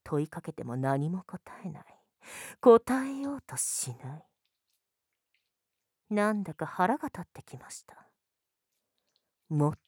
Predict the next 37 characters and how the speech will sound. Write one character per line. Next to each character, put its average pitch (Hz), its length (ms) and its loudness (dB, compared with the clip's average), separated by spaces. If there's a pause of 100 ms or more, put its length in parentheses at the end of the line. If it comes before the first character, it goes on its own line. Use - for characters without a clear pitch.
(160)
と 127 80 -10 (200)
足 - 320 -8
で 147 120 -14
い 117 260 -16
じ - 220 -2
め 185 200 -12
ま - 140 -20
す。 - 300 -14 (1600)
ほ 190 300 10
ー 220 380 -8
ら、 - 180 -16 (600)
シ - 320 -10
コ - 100 -12 (140)
シ - 300 -18
コ、 - 160 -20 (880)
ク 208 200 -10 (160)
チ - 160 -16
ュ - 40 -20 (240)
ク - 220 -18 (180)
チ - 220 -20
ュ。 - 20 -20 (1400)
足 190 340 2
で 202 120 4
み 180 120 2
っ 160 100 -12
と 214 140 4
も 226 100 4
な 240 140 2
い 233 80 -2
チ - 200 -6
ン 202 60 -4
ポ 185 140 -10
こ - 160 -10
す 214 200 -10
ら 220 120 -4
れ 202 100 -10
て 147 240 -12